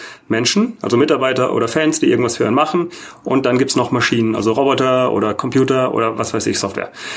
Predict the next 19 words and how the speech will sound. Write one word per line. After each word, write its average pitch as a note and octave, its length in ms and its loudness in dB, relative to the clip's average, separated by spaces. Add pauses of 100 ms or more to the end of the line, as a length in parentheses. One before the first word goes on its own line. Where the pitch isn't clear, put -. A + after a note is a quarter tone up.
(240)
Und B2+ 280 2
er D3 100 4
hat D#3+ 100 2
direkt D#3 240 2
aufgelegt, B2 480 2
ey, C#3 160 2
da C3 100 2
gibt's - 220 -4
auch A#2+ 60 0
noch A#2 140 -4
Methoden. A2 540 0 (380)
Also A#2 160 0
sprich, C3 240 0
indem C3+ 200 4
ich D3 120 2
einfach B2 120 0
das A2 120 0
Richtige C#3 280 2
tue, B2+ 300 0